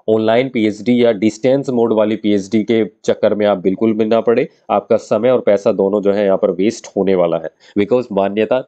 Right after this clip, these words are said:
नहीं है। तो चलिए, डिटेल्ड में आप वीडियो मेरी जो, अ, पीएचडी करियर गाइडेंस सीरीज है उसमें जाके देख सकते हैं, किस, एक डिटेल्ड में मैंने पूरी सीरीज बनाई हुई है पीएचडी पर, उसको जाके आप जो है देख सकते हैं।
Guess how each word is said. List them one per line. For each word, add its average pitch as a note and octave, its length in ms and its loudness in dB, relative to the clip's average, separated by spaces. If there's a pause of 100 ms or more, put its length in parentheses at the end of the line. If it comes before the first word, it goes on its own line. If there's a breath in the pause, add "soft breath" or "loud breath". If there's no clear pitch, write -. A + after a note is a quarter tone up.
नहीं F2+ 320 -4
है। - 140 -20 (360 soft breath)
तो A#2 60 0
चलिए, C3 380 -2 (420 soft breath)
डिटेल्ड B2+ 520 0
में D3 140 -2
आप A#2+ 200 0
वीडियो A#2 440 0
मेरी G#2+ 320 0
जो, A#2+ 220 2
अ, - 220 -4
पीएचडी A2+ 520 -2
करियर A2 440 0
गाइडेंस G2+ 460 0
सीरीज G#2 280 0
है A2 60 2
उसमें A2 280 -4
जाके G2+ 300 2
देख G2+ 180 0
सकते A#2+ 260 -4
हैं, B2 140 -4
किस, - 220 -10 (120)
एक B2+ 200 0
डिटेल्ड C3+ 420 0
में B2+ 120 -2
मैंने A2 200 0
पूरी A2 240 -2
सीरीज G#2+ 480 -2
बनाई G#2+ 240 0
हुई A#2+ 120 -2
है B2+ 60 -2
पीएचडी G2+ 440 -2
पर, B2+ 240 0 (280 soft breath)
उसको G#2 280 -2
जाके G2 280 0
आप F#2 160 0
जो F#2 120 -2
है G#2+ 120 -2
देख F#2+ 220 -2
सकते A#2 260 -2
हैं। B2 120 0